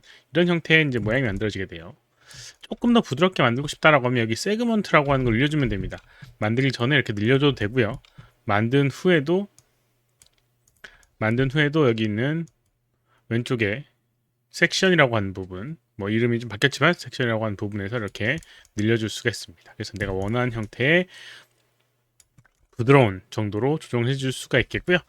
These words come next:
형태가 조금 마음에 안 든다, 뭐, 사이드 뷰에서 리볼브라고 하는, 아, 이거 형태감으로 하게, 회전체를 하게 되면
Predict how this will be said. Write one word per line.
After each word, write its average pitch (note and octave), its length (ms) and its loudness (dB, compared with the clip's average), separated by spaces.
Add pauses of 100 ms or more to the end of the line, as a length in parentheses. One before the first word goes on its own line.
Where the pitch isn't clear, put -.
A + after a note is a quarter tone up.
(220)
형태가 A3+ 520 2
조금 F#3+ 400 0
마음에 D3 240 6
안 A2+ 100 2
든다, A2+ 280 -2
뭐, G#2 180 -6
사이드 F3 440 2
뷰에서 D#3 380 2
리볼브라고 A#2+ 960 -2
하는, G2 400 -6
아, A2+ 80 -10
이거 G#2 200 -10 (260)
형태감으로 D#3 840 0
하게, D3 220 -2
회전체를 E3 400 0
하게 D3+ 120 0
되면 A#2+ 340 -2